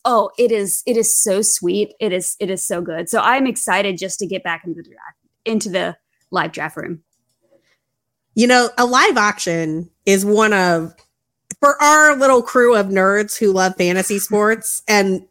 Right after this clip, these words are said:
Speaker 2: understand the machinations and, like, what people are trying to do, it doesn't get much better than a live auction. I think some of those labor auctions are actually gonna be streamed. And so I will be watching,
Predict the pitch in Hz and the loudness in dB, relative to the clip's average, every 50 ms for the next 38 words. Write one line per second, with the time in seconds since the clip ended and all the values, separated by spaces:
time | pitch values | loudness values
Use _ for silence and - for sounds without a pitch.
0 | _ _ - 202 208 202 208 208 208 - - 208 202 196 190 196 196 202 190 190 | _ _ -2 0 2 2 2 2 2 2 0 2 2 4 4 2 2 0 0 0
1 | 190 185 175 175 196 190 180 185 - - 196 185 180 180 - - 202 196 196 202 | 0 0 0 0 0 0 0 0 -2 -2 -2 0 -2 0 0 0 0 0 0 0
2 | 180 175 175 170 196 185 175 - 202 190 - 190 180 175 - 202 190 185 180 180 | 0 0 0 0 -2 -2 -4 -2 -4 -2 0 0 0 0 0 0 0 0 0 -2
3 | 170 180 170 170 180 196 220 214 _ _ _ _ _ _ _ _ _ - 277 277 | -2 -2 -2 -2 -2 -4 -6 -8 _ _ _ _ _ _ _ _ _ -2 0 2
4 | 311 277 247 214 208 190 180 190 175 170 170 170 - - 175 160 160 165 165 165 | 2 2 2 2 0 0 0 0 -2 0 -2 -4 -4 -4 -6 -4 -2 -2 -2 -2
5 | 170 165 165 165 170 170 165 175 - - 202 220 202 - - 403 480 381 - - | -2 -2 -2 -2 0 0 -2 -2 -2 -2 -2 -2 -2 0 0 0 0 0 0 -2
6 | 254 226 226 214 208 202 202 196 208 220 214 208 190 185 180 175 - - 180 170 | -2 0 2 2 2 2 2 2 2 2 4 4 2 2 2 0 -2 -2 -2 -2
7 | 180 180 180 175 - - 185 180 170 185 175 175 175 185 165 160 - - - 190 | 0 -2 -2 -2 -2 -2 -2 0 0 -2 -2 -4 -2 -2 -4 -4 -4 -6 -4 -2
8 | 185 180 170 165 160 156 165 160 170 - - 175 170 160 190 208 226 214 202 180 | -2 0 0 0 -2 -2 -2 -4 -4 -2 -2 -2 0 0 2 2 4 4 2 2
9 | 190 185 180 180 175 175 - _ - - - _ _ _ _ 180 196 202 233 240 | 2 4 4 4 4 2 0 _ -16 -20 -20 _ _ _ _ 0 2 2 2 2
10 | - 233 202 190 185 180 180 185 | 2 2 2 4 4 2 0 0